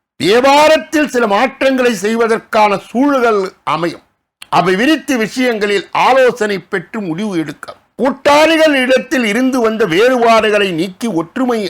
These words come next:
அதிகரிக்கும். கடன் சார்ந்த உதவிகள் சாதகமாய் அமையும். கமிஷன்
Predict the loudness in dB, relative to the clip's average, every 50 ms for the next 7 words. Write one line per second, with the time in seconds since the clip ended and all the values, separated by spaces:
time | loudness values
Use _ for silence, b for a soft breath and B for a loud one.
0 | -8 _ -6 -4 -4 -2 -4 -4 -4 -6 -12 _ _ _ _ _ _ _ _ _
1 | _ _ -2 0 2 2 2 2 2 2 2 2 2 2 2 2 0 0 2 2
2 | 2 2 2 2 2 0 0 0 -2 -6 -2 0 2 2 2 2 2 2 2 2
3 | 2 2 0 0 -2 -4 -6 -6 -4 -4 -2 -2 -4 -4 -6 -6 _ -4 -2 -2
4 | -2 -4 -4 -4 -6 -6 -6